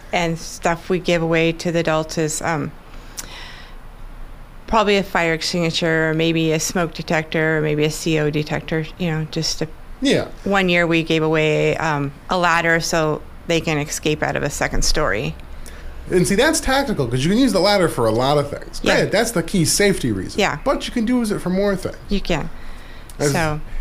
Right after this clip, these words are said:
Speaker 2: speaking of fire alarms, I was just remembering I had to deal with my own fire alarm the other day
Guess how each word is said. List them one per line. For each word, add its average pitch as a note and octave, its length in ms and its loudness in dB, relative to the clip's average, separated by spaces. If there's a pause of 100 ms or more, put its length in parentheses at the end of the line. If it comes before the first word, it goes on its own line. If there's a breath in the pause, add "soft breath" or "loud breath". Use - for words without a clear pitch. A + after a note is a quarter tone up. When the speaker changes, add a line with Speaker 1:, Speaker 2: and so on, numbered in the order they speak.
(180 loud breath)
Speaker 2:
speaking B2 380 2
of B2 240 2
fire A2+ 260 2
alarms, C3+ 240 2
I D3+ 60 4
was D#3 100 2
just D#3 160 -4
remembering F3 340 2
I F3 80 2
had F3 100 2
to F3 60 -2
deal G3 120 2
with G#3 120 0
my G#3+ 160 2
own A3 260 4
fire F#2 300 0
alarm F#2 280 0
the G2+ 100 0
other G#2 140 2
day B2+ 360 4